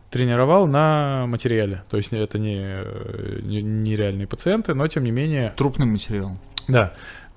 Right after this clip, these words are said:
Speaker 1: Он нам прописывает все возм-, э, в-, все этапы операции.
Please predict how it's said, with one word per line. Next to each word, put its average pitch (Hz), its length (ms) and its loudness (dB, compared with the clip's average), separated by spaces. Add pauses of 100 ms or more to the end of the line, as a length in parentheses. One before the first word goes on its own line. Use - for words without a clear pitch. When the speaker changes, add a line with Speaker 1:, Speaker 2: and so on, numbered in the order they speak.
Speaker 1:
Он 151 120 4
нам 135 100 4
прописывает 123 560 0
все 123 540 2
возм-, 117 400 0
э, 113 320 2
в-, 113 260 -6
все 131 240 4
этапы 110 260 2
операции. 135 520 -4